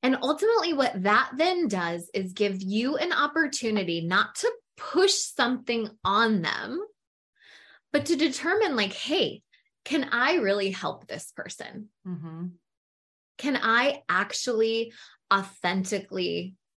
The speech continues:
Speaker 1: serve them? And if yes, how can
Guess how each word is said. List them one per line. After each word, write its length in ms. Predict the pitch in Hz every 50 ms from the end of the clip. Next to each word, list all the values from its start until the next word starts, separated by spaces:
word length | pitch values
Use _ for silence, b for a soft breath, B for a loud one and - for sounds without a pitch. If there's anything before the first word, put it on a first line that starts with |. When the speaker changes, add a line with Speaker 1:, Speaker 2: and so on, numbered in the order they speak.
| _ _
Speaker 1:
serve 540 | - - - - - 208 175 - - - -
them? 380 | - - - - - - 214 - _ _ _ _ _ _ _ _ _ - B B B B B B B B B -
And 180 | 254 254 247 -
if 260 | 262 320 427 - -
yes, 640 | 247 220 233 220 - - 247 269 - - - - - _ _ _ _ _ _ _ _ _ _ _ _ _ _ _
how 560 | - - - 247 262 247 262 302 320 370 403 392
can 240 | - - 427 403